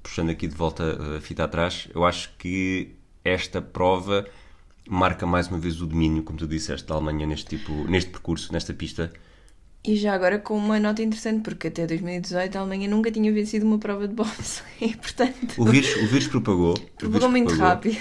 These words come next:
Speaker 1: Amanhã na prova de quatro também são os grandes favoritos, acho que têm um, estão nas duas primeiras posições até.
Speaker 2: E na quarta?
Speaker 1: E na quarta. <laughs> Portanto, mais uma vez, devem ganhar. E, mas mesmo se excluindo esse,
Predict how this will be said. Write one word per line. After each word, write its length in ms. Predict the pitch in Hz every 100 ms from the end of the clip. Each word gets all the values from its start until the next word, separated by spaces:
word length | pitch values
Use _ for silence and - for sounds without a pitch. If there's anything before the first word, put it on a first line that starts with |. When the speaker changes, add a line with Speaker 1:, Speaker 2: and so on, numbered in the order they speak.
| -
Speaker 1:
Amanhã 420 | 240 98 101 104
na 100 | 101
prova 240 | 90 95 90
de 60 |
quatro 320 | - 95 90 -
também 180 | 87
são 160 | 85 92
os 80 | 85
grandes 260 | 87 85
favoritos, 480 | 90 80 85 82 -
acho 120 | - -
que 40 | 85
têm 60 |
um, 320 | 78 76 73 73
estão 220 | - 78
nas 180 | 78 76
duas 240 | 76 82 80
primeiras 260 | 80 76
posições 420 | - 76 - 85 85
até. 200 | - 85
Speaker 2:
E 180 | 185 185
na 100 | 175
quarta? 240 | 190 214 - - -
Speaker 1:
E 80 | -
na 80 | -
quarta. 400 | - 82 214 110 -
<laughs> 120 | - -
Portanto, 580 | - 98 92 87 92 90
mais 200 | 95 90
uma 100 | 92
vez, 240 | 82 82 -
devem 440 | 78 67 92 85
ganhar. 420 | 80 80 82 87 -
E, 80 | 104
mas 160 | 110
mesmo 320 | 123 135 123
se 100 | 110 -
excluindo 600 | - 107 110 123 110 101
esse, 240 | 107 -